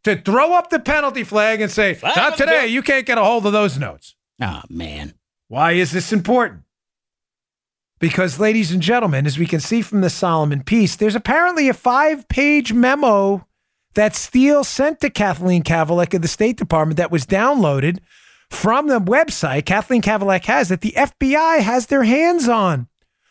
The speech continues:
Speaker 1: Oh, what does that say? From the Johnny Solomon piece. The five-page memo that Kavalek downloaded from Steele from an internet storage site after meeting with him on October eleventh, twenty sixteen. It's a five-pager.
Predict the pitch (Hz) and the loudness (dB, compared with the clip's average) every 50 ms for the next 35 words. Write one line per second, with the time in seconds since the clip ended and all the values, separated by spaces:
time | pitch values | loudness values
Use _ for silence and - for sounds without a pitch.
0 | _ _ - - 302 359 392 403 427 440 440 440 453 440 427 403 392 381 311 277 | _ _ -2 0 2 2 4 4 4 4 4 4 4 4 4 2 2 2 2 2
1 | 294 311 320 330 339 320 277 269 269 294 285 285 285 294 - - - - - - | 2 2 2 2 2 2 2 0 0 2 2 2 0 0 -4 -6 -12 -12 -10 -10
2 | - - 285 277 277 277 285 294 294 294 294 294 294 294 294 285 277 269 254 - | -6 -2 0 2 4 4 4 4 4 4 2 2 2 2 0 0 0 -2 -6 -8
3 | _ _ _ _ _ _ _ _ _ _ _ _ _ - - - 233 247 247 254 | _ _ _ _ _ _ _ _ _ _ _ _ _ -10 -4 0 2 2 4 2
4 | 262 202 - 254 240 247 247 214 - 247 233 233 233 233 240 214 - 254 254 240 | 2 2 0 0 0 0 0 0 0 -2 0 2 2 2 0 0 -2 -2 -2 -2
5 | 185 - - - - - _ _ _ _ _ _ _ _ _ _ _ _ _ _ | -4 -4 -8 -14 -18 -20 _ _ _ _ _ _ _ _ _ _ _ _ _ _
6 | _ _ _ - 185 - 233 277 330 311 - 254 247 240 190 156 165 196 190 175 | _ _ _ -6 -4 0 2 2 2 2 0 0 0 0 0 0 0 0 2 2
7 | 165 165 156 151 - - 165 170 160 165 165 147 120 - - 147 165 170 175 165 | 2 0 0 0 0 0 0 0 0 0 0 -2 -2 0 0 0 0 2 0 0
8 | 151 147 143 127 - 143 131 127 - - 165 156 151 147 - - 143 143 143 143 | 0 0 -2 -4 -4 -4 -4 -2 -2 0 0 0 0 0 0 -2 -2 0 0 0
9 | 156 160 160 156 147 - - - 180 170 165 156 - - 135 120 127 127 - - | 0 2 0 0 -2 -2 -2 -2 0 0 0 0 -2 -4 -2 -2 -2 -2 0 0
10 | 139 139 156 180 208 208 185 156 127 104 120 120 123 135 123 135 131 120 - 156 | 0 2 2 2 2 2 2 0 0 0 0 0 0 0 0 0 0 0 0 0
11 | 156 156 165 147 120 113 107 127 135 - - 113 107 110 117 - - 190 - - | 0 0 0 -2 -2 -2 -2 -2 -4 -4 -2 -4 -2 -2 -2 -2 -4 -6 -6 -4
12 | - - 294 302 202 107 95 _ _ _ _ _ - 131 - 156 147 151 147 - | -2 0 2 2 2 0 -4 _ _ _ _ _ -8 -4 -2 0 0 0 0 0
13 | 202 240 254 180 - - | 0 0 0 -2 -6 -10